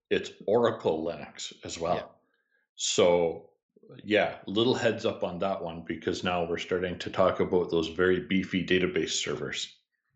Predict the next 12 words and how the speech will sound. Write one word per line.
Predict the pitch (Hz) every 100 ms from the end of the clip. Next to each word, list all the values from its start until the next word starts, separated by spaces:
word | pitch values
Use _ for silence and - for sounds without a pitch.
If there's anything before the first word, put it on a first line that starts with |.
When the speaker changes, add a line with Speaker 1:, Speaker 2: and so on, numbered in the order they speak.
| _ _ _ _ _ _ _
Speaker 2:
Yes, | 120 107 - -
ab-, | 110 104 101
absolutely. | 113 - 110 101 101 95 85 _ _ _ _ _ _
And, | 123 120 120 123
and | 131
that's | 143 143 -
the | 135
part | - 143 143 143
that, | 139 135 139
that, | 131 101
that | 123 110
is | 127 120 -